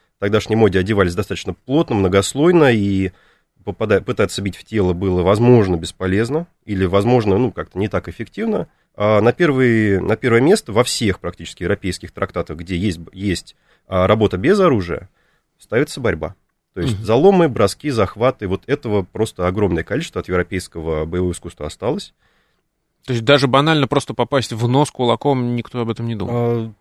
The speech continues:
Speaker 1: возможно, думали, возможно, знали, что так оно и происходит, и никто даже не думал, что этому надо учить. То есть
Speaker 2: Мгм.
Speaker 1: это вот версия, у нас нет прямого свидетельства, что вот бить бесполезно. У нас две версии, что либо все знали и умели,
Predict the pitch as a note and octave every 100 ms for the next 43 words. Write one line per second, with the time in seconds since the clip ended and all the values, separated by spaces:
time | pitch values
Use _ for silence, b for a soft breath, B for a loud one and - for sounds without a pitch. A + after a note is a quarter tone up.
0 | _ - G#2+ C3 D3+ A3 D#3+ C#3 G3 A#3+
1 | C#3 B2 G3+ F#3+ C3+ G#2+ B2+ E3+ C#3 -
2 | _ C3+ - A2+ A#2+ A2+ G2+ B2+ C3+ -
3 | B3+ - A#2 B2 E3 C3+ A#2+ B2 C3 C#3
4 | - A2+ A2+ G#2 G2 G#2+ - D#2+ _ -
5 | C#3+ A#2+ A#2 F#3+ F#2+ A2+ D3+ - A#2+ G#2+
6 | G#2 G2 - A#2+ - F#3 - _ - C#3
7 | C#3+ G2 F#2 D3 - G2+ - F#2+ F#2+ _
8 | - G#2 B2 G2+ - G2+ G#2+ D#2+ D#2+ -
9 | C3 C3 B2 G#2+ F2+ - - - A2+ A#2
10 | - D#3+ D#3 F3+ E3+ F3+ G#3 B3+ G#3+